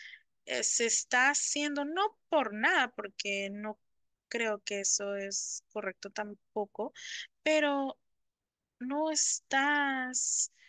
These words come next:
sirviendo el tipo de trabajo si no prioriza a las personas que son directamente afectadas. Entonces empezaría ahí, creando esas relaciones con las personas.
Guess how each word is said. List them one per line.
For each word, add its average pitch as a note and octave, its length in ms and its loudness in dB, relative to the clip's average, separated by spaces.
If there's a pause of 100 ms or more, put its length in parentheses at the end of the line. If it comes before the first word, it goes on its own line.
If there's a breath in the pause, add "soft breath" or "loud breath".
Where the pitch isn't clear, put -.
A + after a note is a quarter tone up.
(180 soft breath)
sirviendo C#4 460 0
el E4+ 80 0
tipo B3 200 -2
de A3+ 80 0
trabajo G#3+ 840 0
si B3+ 200 -4
no A3 300 -4 (160)
prioriza A3 800 0
a G#3+ 40 2
las G#3 180 -2
personas G3+ 440 -4
que A#3+ 160 -4
son A3 420 -2
directamente G#3 800 -6
afectadas. G#3 920 -2 (360 loud breath)
Entonces A#3 360 -8
empezaría A3+ 960 -4
ahí, G3 680 -10
creando G3 520 -6 (240)
esas G3+ 380 -4
relaciones G3 600 -6
con G#3 140 -12
las F#3+ 140 -8
personas. G3 640 -4